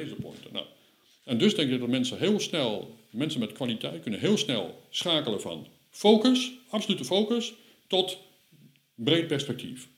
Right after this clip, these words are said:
Gewoon een wijde blik hebben, een open mind hebben, tot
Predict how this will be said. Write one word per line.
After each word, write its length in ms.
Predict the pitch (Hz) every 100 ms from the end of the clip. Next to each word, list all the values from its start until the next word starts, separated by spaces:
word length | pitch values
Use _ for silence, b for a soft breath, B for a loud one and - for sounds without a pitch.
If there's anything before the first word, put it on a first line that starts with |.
| _
Gewoon 240 | 123 123
een 1000 | 113 - - _ - - - _ - 107
wijde 200 | 120 117
blik 220 | 107 107
hebben, 260 | 110 104 101
een 120 | 92
open 260 | 104 113 104
mind 260 | 110 110
hebben, 220 | 113 110
tot 140 | 110